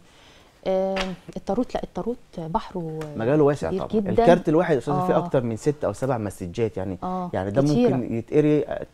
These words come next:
Speaker 2: خمس ست
Speaker 1: بكذا،
Speaker 2: رسايل. آه.
Speaker 1: بكذا
Speaker 2: حسب
Speaker 1: طريقة.
Speaker 2: تسلسل الورق طبعا.
Speaker 1: تمام.
Speaker 2: وحسب عدد
Speaker 1: تمام.
Speaker 2: الورق اللي قدامنا.
Speaker 1: آه، بالنسبة للقراءة الخاصة لل-، للتاروت، آه، ادخلوا بقى على صفحة الفيسبوك التاروت مع محمد، مظبوط
Speaker 2: بالظبط.
Speaker 1: كده؟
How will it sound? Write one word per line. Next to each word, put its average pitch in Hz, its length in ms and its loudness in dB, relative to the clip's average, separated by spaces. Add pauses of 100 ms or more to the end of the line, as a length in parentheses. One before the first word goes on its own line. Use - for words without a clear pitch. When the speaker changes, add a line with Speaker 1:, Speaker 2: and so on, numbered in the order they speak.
(120)
Speaker 2:
خمس 139 280 -2
ست 190 200 2
Speaker 1:
بكذا، 220 300 6
Speaker 2:
رسايل. 220 280 0
آه. 143 240 0 (120)
Speaker 1:
بكذا 190 340 -2
Speaker 2:
حسب 156 180 0
Speaker 1:
طريقة. - 160 2
Speaker 2:
تسلسل 135 400 -2
الورق 120 260 0
طبعا. 113 360 -2 (140)
Speaker 1:
تمام. 190 420 -4
Speaker 2:
وحسب 110 320 -4
عدد 117 140 0
Speaker 1:
تمام. 110 120 -4
Speaker 2:
الورق 107 240 0
اللي 90 140 -4
قدامنا. 76 360 -10
Speaker 1:
آه، 202 300 2
بالنسبة 220 480 4
للقراءة 190 800 -2
الخاصة 311 760 -4
لل-، 185 440 -6 (160)
للتاروت، 240 460 -2 (240)
آه، 226 220 0
ادخلوا 208 320 -2
بقى 190 160 0
على 190 120 -4
صفحة 190 360 -10
الفيسبوك 220 640 -4
التاروت 208 440 -6
مع 175 180 -6
محمد، 247 420 -2 (200)
مظبوط 175 180 -10
Speaker 2:
بالظبط. - 180 -10
Speaker 1:
كده؟ 233 160 0